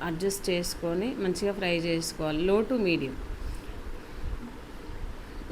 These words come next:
చికెన్ అంతా కూడా ఇందులోకి యాడ్ చేసేసుకుందాము.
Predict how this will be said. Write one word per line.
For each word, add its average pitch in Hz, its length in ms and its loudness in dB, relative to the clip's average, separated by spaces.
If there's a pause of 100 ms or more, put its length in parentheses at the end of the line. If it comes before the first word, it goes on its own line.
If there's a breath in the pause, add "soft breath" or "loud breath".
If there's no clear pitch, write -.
(100)
చికెన్ 190 220 4
అంతా 190 240 2
కూడా 185 180 2
ఇందులోకి 175 520 2
యాడ్ 175 420 0
చేసేసుకుందాము. 170 960 0